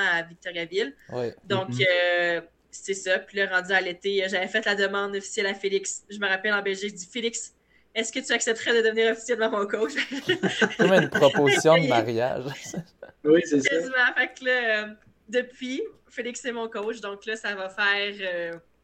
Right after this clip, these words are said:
Speaker 1: six ans, six ans, je pense, là, cet été. Ouais. Six,
Speaker 3: Est-ce
Speaker 1: ouais.
Speaker 3: que, est-ce que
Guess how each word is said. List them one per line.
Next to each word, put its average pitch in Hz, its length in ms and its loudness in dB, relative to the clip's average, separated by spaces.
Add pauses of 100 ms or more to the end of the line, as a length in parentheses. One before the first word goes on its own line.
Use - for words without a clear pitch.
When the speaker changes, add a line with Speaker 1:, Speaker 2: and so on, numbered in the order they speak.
(880)
Speaker 1:
six 190 800 -14
ans, 185 160 -4 (200)
six - 300 -12
ans, 151 140 -6
je - 80 -16
pense, 165 320 -20
là, 196 140 -6 (260)
cet 190 200 -14
été. 185 320 -12 (680)
Ouais. 196 180 -4 (240)
Six, - 480 -14
Speaker 3:
Est-ce 120 240 -2
Speaker 1:
ouais. 131 340 2 (260)
Speaker 3:
que, - 80 -12
est-ce 123 140 -10
que - 80 -4